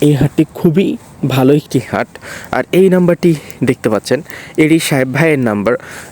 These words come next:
যারা বিশেষ করে গরু কিনতে আসতে চাচ্ছেন, সাহেব ভাইয়ের সাথে যোগাযোগ করে এখানে গরু কিনতে আসতে পারেন। আগামীকাল এই হাটটি বড়সড় আকারে বসবে,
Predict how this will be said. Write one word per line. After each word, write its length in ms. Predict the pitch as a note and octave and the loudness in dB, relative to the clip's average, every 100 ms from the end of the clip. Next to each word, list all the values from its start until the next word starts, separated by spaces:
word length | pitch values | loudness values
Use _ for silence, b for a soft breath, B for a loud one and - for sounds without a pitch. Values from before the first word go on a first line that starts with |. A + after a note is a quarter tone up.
| C3+ | 0
যারা 200 | D#3+ D#3 | 2 2
বিশেষ 280 | C#3 D#3 | 2 0
করে 160 | - E3 | 2 2
গরু 200 | B2+ B2 | 4 2
কিনতে 280 | D3 C3+ C3+ | 2 0 0
আসতে 260 | A2+ - | -2 -4
চাচ্ছেন, 380 | C#3 D3 - E3+ | -2 -2 -2 -4
সাহেব 260 | G3+ D#3 B2+ | 0 0 2
ভাইয়ের 120 | D3+ | 0
সাথে 260 | - D3 B2+ | 0 -2 -2
যোগাযোগ 360 | A#2+ B2 D3+ | 0 0 0
করে 260 | - D3 C3+ | 2 2 2
এখানে 300 | - - C#3 | 0 0 0
গরু 200 | C3 A#2+ | 2 0
কিনতে 240 | B2 B2+ A2+ | 0 0 -2
আসতে 200 | A#2+ C3+ | -2 0
পারেন। 220 | C3+ E3 B B B - | 0 0 B B B -2
আগামীকাল 540 | C#3 D#3 D#3+ D#3+ D#3 | 0 2 2 2 2
এই 140 | - C#3+ | 2 2
হাটটি 300 | C3 C#3 C#3 | 0 0 0
বড়সড় 440 | A#2+ A#2+ - C#3+ | 2 2 2 2
আকারে 220 | C3 D3 C3+ | 2 2 2
বসবে, 360 | B2+ A#2+ C#3+ | 0 0 0